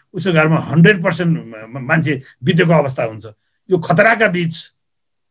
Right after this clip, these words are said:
एसई परीक्षा स्थगित भएको छ। यतिखेर हामीसँग शिक्षा मन्त्री लाइनमा हुनुहुन्छ, हामी सिधै उहाँसँग संवाद गर्छौँ।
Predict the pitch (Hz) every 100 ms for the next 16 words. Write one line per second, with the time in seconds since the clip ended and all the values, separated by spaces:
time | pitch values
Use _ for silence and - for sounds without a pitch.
0 | _ _ _ 175 170 165 160 151 135 135
1 | - 180 202 165 151 156 147 131 127 _
2 | _ _ - 156 165 165 139 131 135 113
3 | - 180 214 208 190 185 165 - - 156
4 | 190 208 175 165 165 160 131 135 - 285
5 | 262 214 190 196 185 175 165 160 143 147
6 | 127